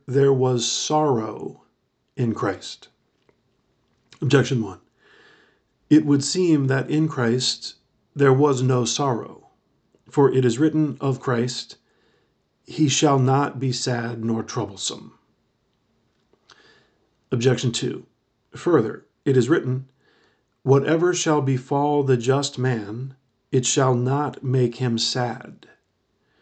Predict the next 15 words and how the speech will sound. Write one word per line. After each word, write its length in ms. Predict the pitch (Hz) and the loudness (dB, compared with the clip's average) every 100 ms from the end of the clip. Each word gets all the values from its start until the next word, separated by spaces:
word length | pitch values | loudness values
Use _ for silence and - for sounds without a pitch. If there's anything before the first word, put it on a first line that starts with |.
| _ _ _ - | _ _ _ -2
And 180 | 135 | 2
the 60 | 131 | 4
reason 320 | 139 165 156 | 4 4 4
of 140 | 135 120 | 0 2
this, 520 | 151 120 120 - - | 2 0 -2 -8 -10
the 180 | - 120 | -6 -4
Stoics 920 | - - 165 160 131 - - - - | -4 -2 0 0 -2 -4 -12 -12 -8
asserted 500 | 131 - 151 143 135 131 | -6 -2 2 4 2 0
to 100 | 120 | -2
be 420 | 113 107 120 - _ _ _ _ | 0 0 -2 -10 _ _ _ _
that 240 | 127 139 127 | 0 0 2
no 260 | 127 160 | 2 2
one 340 | 180 151 147 139 | 2 2 0 -2
is 300 | - 117 - | -2 -2 0
saddened 800 | - 170 131 107 104 127 135 | 0 0 -2 -2 -4 -6 -6